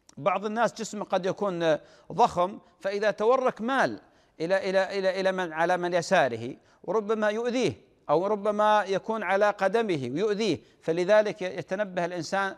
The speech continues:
السنة لا تحصل إذا كان يترتب عليها إيش؟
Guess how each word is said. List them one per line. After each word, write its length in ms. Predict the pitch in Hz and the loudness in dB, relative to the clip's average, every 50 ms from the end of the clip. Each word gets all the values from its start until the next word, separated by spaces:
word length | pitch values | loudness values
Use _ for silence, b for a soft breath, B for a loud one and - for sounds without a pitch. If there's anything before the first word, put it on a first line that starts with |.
| - - | -8 -8
السنة 500 | 175 165 - - 208 214 208 190 180 175 | -8 -6 -6 -6 -6 -6 -4 -2 0 2
لا 140 | 190 208 196 | 2 2 2
تحصل 580 | - 202 185 - 196 190 - - - 185 180 | 0 -2 -4 -4 -4 -4 -2 -2 -4 -4 -2
إذا 220 | 190 180 160 180 170 | -2 -2 0 0 0
كان 420 | - 196 196 190 185 185 185 - b b b b b - | 0 0 0 0 0 -2 -4 -4 b b b b b -6
يترتب 600 | 175 165 - 175 180 202 185 - - 180 170 160 | -6 -2 0 2 2 2 2 2 0 -2 -2 0
عليها 340 | 156 170 175 190 175 170 165 | 0 0 0 2 0 0 0
إيش؟ 400 | 170 170 170 180 160 - - | 0 0 0 -2 -2 -6 -10